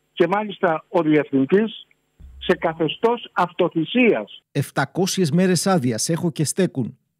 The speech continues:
Speaker 2: Δεύτερη ζωή δεν με φτάνει για να πάρω την άδειά μου όλη.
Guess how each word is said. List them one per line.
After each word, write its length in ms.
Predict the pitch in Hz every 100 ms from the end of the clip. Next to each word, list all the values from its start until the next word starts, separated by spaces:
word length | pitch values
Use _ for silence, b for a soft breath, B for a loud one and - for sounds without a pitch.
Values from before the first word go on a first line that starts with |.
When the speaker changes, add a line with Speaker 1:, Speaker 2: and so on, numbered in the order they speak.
| _
Speaker 2:
Δεύτερη 460 | 117 175 196 170
ζωή 360 | 139 123 160 202
δεν 180 | 156 196
με 80 | 175
φτάνει 340 | - 202 160
για 120 | 131
να 120 | 123
πάρω 300 | 120 151 156
την 200 | 131 147
άδειά 300 | 160 147 156
μου 160 | 160 160
όλη. 260 | 160 113